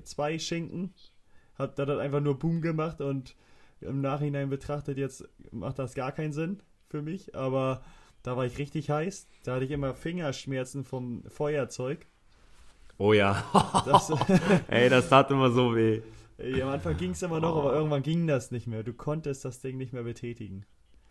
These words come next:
Speaker 2: Das stimmt, das stimmt.
Speaker 1: Ähm, da war ich echt richtig heiß immer darauf. Äh, musste auch, sobald es Böller gab oder so eine D zwei Schinken und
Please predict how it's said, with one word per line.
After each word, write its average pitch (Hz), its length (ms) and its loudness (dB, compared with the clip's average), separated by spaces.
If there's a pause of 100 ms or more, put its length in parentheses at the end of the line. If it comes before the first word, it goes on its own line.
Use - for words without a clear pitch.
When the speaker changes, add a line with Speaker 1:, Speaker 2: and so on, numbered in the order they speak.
(120)
Speaker 2:
Das 82 200 -6
stimmt, 78 380 -6 (240)
das 80 140 -6
stimmt. 113 280 -4
Speaker 1:
Ähm, 107 160 -12 (260)
da 131 180 -4
war 135 160 -2
ich 135 100 -6
echt 120 180 -8 (240)
richtig 143 340 -8
heiß 151 260 -2
immer 151 160 -6
darauf. 151 500 -4 (260)
Äh, 120 180 -10
musste 131 320 -6
auch, 131 80 -4
sobald 127 360 -4
es - 120 -16
Böller 131 300 -2
gab 127 300 -8
oder 120 260 -4
so 117 80 -8
eine 117 300 -6
D 113 180 -10
zwei 113 380 -8
Schinken 131 460 -10
und 110 280 -8